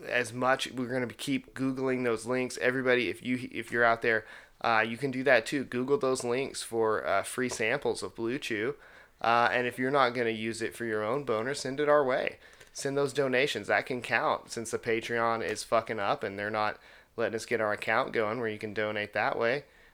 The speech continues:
Donate in boner pills. If you've got a different boner pill, that you like, uh, that you think works and makes your dick better than Blue Chews, send that our way. This guy will chew up anything.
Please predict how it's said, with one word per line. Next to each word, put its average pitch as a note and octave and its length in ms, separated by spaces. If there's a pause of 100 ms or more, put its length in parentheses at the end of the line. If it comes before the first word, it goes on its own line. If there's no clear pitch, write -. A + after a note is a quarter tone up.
(220)
Donate C#3+ 400
in D#3+ 140
boner C3+ 340
pills. D2+ 360
If G2+ 140
you've B2+ 160
got D3+ 140
a B2+ 80
different C#3 400
boner G2+ 260
pill, - 360 (540)
that G2 160
you A2 220
like, G#2 600 (100)
uh, G2+ 280
that G2+ 160
you A2+ 100
think A2+ 400
works G#2+ 560 (480)
and G#2 80
makes G#2+ 260
your A#2 100
dick G#2+ 320
better A2 460 (120)
than F#2+ 640
Blue A2+ 220
Chews, A2+ 460
send D3+ 320
that C3+ 200
our D2 160
way. C#2 240
This - 200
guy E3+ 220
will B2 100
chew A#2 240
up G#2+ 120
anything. C3 460